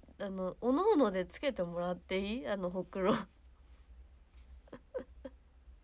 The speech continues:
そう、ちょっとね、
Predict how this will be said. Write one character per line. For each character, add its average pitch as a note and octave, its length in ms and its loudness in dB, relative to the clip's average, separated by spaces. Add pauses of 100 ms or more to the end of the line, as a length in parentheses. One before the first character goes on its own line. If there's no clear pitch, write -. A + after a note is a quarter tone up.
(1600)
そ C#4+ 300 0
う、 C#4 80 0
ち D#4 100 -10
ょ D4 60 -6
っ B3+ 40 -10
と B3+ 140 2
ね、 C4 220 2